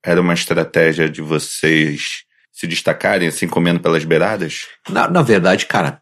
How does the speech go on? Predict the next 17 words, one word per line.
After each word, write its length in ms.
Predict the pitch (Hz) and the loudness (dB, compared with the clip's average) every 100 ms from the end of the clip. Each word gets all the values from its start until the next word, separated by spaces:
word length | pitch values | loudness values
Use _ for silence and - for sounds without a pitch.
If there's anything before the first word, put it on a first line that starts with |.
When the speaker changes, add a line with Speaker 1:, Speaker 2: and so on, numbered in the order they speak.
| _ | _
Speaker 2:
pensa 240 | 95 98 | -4 -2
dois 300 | 95 92 82 | 0 2 2
mil 140 | 82 90 | 0 -4
e 40 | |
cinco, 840 | - - 98 117 117 - 160 151 _ _ _ _ _ 85 | -4 -4 -4 -6 -8 -8 -8 -10 _ _ _ _ _ -8
é, 160 | 78 | -8
era 160 | - 82 | -4 -4
o 40 | |
começo 520 | - - 117 90 92 139 | -4 -2 2 2 2 -2
da 60 | |
internet, 580 | 76 - - - 147 - | -4 -4 -4 -6 -8 -12
era 160 | - - | -10 -8
banner, 520 | 175 175 - 62 - _ _ | -2 0 2 0 -4 _ _
né? 280 | 131 - 113 _ _ _ _ | -8 -6 -6 _ _ _ _
Aos 260 | - 139 - | -12 -8 -8
poucos, 640 | - 98 104 104 - 87 | -6 2 2 2 -6 -8
a 160 | 80 | -8